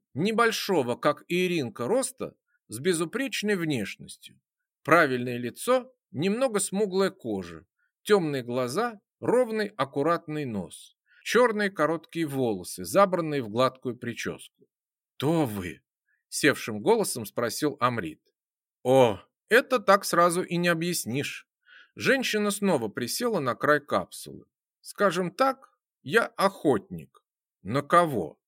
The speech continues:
«На таких, как ты, мой мальчик. На отсев, на брак, на негодный материал». «Ничего не понимаю», покачал головой Амрит.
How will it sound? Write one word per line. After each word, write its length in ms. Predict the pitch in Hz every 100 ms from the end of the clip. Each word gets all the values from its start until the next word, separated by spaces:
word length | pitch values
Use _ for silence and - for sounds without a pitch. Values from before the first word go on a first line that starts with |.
| _ _ _ - - -
«На 200 | 131 190
таких, 540 | 190 196 190 262 247
как 240 | - 214 -
ты, 480 | - 277 196 92 _
мой 260 | 110 151 151
мальчик. 680 | 156 104 82 - - _ _ _ _
На 260 | 160 220 247
отсев, 720 | 202 - - 104 - - _ _
на 160 | 143 208
брак, 520 | 160 135 85 - _ _ _ _ - _
на 180 | 113 160
негодный 560 | 185 185 202 269 208 214
материал». 720 | 208 208 208 165 101 73 _ _ _ _ _ _ _ _ _
«Ничего 680 | 90 117 139 - 170 160 160
не 120 | 123
понимаю», 680 | - 123 120 113 95 78 69 _ -
покачал 400 | 104 127 - 110
головой 480 | 110 110 110 151 -
Амрит. 380 | 120 117 85 -